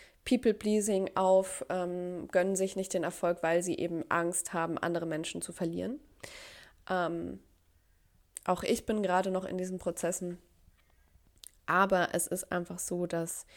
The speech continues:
du ein Spiegel wirst für alle anderen und je mehr innere Arbeit du auch machst und je erfolgreicher du bist, je krasser du wirst,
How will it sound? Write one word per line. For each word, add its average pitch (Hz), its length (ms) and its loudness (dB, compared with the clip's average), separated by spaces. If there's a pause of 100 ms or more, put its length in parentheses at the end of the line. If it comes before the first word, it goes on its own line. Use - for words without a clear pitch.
(320)
du 190 160 0
ein 180 180 -4
Spiegel 190 420 2
wirst 180 480 0
für - 400 -4
alle 175 240 -2
anderen 196 400 0 (320)
und 180 440 -2 (200)
je 175 220 -2
mehr 175 280 0
innere 180 340 -2
Arbeit 196 400 2
du 185 100 0
auch 180 140 -4
machst 196 400 0
und 180 260 -4
je 175 300 0
erfolgreicher 185 720 0
du 175 80 -2
bist, 196 380 0
je 196 60 -6
krasser 185 360 0
du 175 120 -6
wirst, 180 360 0